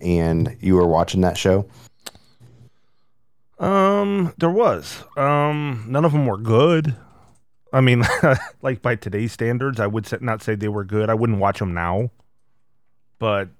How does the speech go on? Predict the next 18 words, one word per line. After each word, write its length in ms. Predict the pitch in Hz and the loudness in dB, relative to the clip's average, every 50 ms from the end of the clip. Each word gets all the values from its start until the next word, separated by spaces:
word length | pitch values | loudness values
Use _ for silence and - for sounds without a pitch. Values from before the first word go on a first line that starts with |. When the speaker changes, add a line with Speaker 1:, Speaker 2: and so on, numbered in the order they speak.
| _ _ _ - | _ _ _ -10
Speaker 2:
then 300 | 98 110 104 110 117 107 | -6 -4 -2 -2 -2 -4
they 100 | 98 98 | -4 -4
were, 220 | 101 104 104 104 | -4 -4 -4 -4
like, 320 | 101 95 95 95 - - | -4 -4 -6 -6 -8 -12
you 100 | - 117 | -10 -8
know, 200 | 101 92 92 92 87 - | -6 -6 -6 -8 -10 -8
when 140 | - 110 101 | -6 -6 -4
you're 100 | 95 90 | -4 -6
ten 180 | - - 98 | -6 -6 -4
years 200 | 95 90 87 - | -4 -4 -4 -4
old, 220 | 95 98 113 113 95 | -6 -6 -6 -6 -8
like, 260 | 92 82 82 85 85 | -8 -8 -8 -6 -6
"All 100 | 92 95 | -4 -4
right, 120 | 98 92 | -4 -4
this 160 | 85 98 98 98 | -4 -6 -6 -6
is 100 | 95 90 | -4 -2
awesome." 340 | 87 104 107 - 95 82 - _ _ _ _ _ _ _ _ _ _ _ _ - | -2 -2 -2 -4 -6 -8 -8 _ _ _ _ _ _ _ _ _ _ _ _ -6
Um, 680 | - 98 101 101 101 98 98 95 95 92 92 87 92 | -4 -2 -2 -2 -2 -2 -2 -4 -4 -6 -6 -8 -8